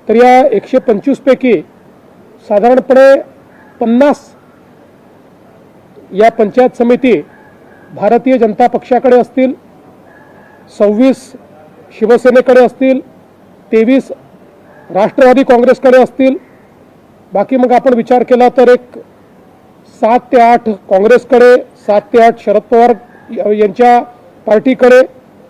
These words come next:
आणि उबाठाकडे पाच, अशा पद्धतीची आत्ताची परिस्थिती आहे. त्यामुळे इथे देखील आपण जर विचार केला तर महायुतीला एकशे पंचवीस पैकी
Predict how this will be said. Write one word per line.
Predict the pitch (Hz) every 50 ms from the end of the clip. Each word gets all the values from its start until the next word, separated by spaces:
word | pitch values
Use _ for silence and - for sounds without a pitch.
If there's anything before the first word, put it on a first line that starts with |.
| _ _ _ _ _ _ _ -
आणि | 196 196 220
उबाठाकडे | 233 254 269 208 190 240 233 - 240 247 - 254 247 247
पाच, | 247 - - 254 254 233 - - - - _ _ _ _ _ _ _ _ _ _ _ - -
अशा | 185 - - 262 254
पद्धतीची | - - 233 180 190 226 233 262 240 - - 262 269 277 311 370 - _ _ -
आत्ताची | 202 - - - 254 226 - 262
परिस्थिती | 262 - 240 196 214 - - 247 - 247 240
आहे. | 226 202 196 240 262 320 - - _ _ - - - - - - _ _
त्यामुळे | - 208 208 220 254 262 247 208 190 190 - _ _ _ _ _ _ _ _ -
इथे | 220 202 - 254 269
देखील | 254 254 247 - 285 254 196 175 190 - - _ _ _ _ _ _ _ -
आपण | 196 185 185 - 240 233
जर | 233 226 247 247
विचार | 233 196 - - 247 240 233
केला | - 240 240 233 247 254
तर | 254 - 262 247 254 262 269 320 - _ _ _ _ _ _ _ _ _ _ _ _ _ _ _ _ -
महायुतीला | 170 175 180 175 233 254 254 240 247 - 247 233 240 254 262
एकशे | 247 214 202 - - -
पंचवीस | 262 - - 233 208 - - 262 240
पैकी | - - 247 233 - 254 233 185 156